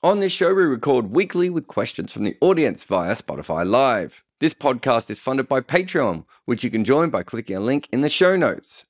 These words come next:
And there are many other benefits, but one of which is to ask questions first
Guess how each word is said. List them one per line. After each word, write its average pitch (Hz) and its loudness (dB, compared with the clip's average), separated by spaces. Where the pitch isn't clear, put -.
And 127 0
there 127 2
are - 0
many 156 2
other 120 0
benefits, - -8
but 95 0
one 139 0
of 151 -2
which 101 0
is 98 -4
to 98 0
ask 101 0
questions 95 -4
first 175 0